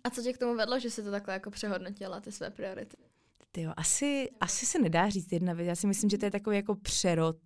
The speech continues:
Speaker 1: Jo, jako,
Speaker 2: Určitě,
Speaker 1: jo.
Speaker 2: určitě to bude i věkem. Jako,
Speaker 1: Mhm.
Speaker 2: myslím si, myslím si, že stoprocentně, že já, když jsem byla obsesivní kolem toho všeho, mě bylo dvacet jedna, dvacet dva, dvacet tři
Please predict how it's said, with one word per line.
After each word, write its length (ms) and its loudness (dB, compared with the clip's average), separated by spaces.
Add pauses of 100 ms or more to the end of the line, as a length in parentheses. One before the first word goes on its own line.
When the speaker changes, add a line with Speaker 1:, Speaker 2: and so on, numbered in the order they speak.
(120)
Speaker 1:
Jo, 100 -2
jako, 360 0
Speaker 2:
Určitě, 580 4
Speaker 1:
jo. 120 -6 (240)
Speaker 2:
určitě 460 0
to 80 -2
bude 160 0
i 140 0
věkem. 460 -4
Jako, 180 -6
Speaker 1:
Mhm. 120 6
Speaker 2:
myslím 300 8
si, 180 2 (320)
myslím 240 4
si, 60 0
že 60 2
stoprocentně, 640 0
že 100 0
já, 100 4
když 120 -2
jsem 160 0
byla 120 6
obsesivní 420 0
kolem 220 2
toho 160 4
všeho, 220 2
mě 140 0
bylo 140 4
dvacet 260 0
jedna, 120 0
dvacet 240 -2
dva, 120 -4
dvacet 220 -4
tři 320 -4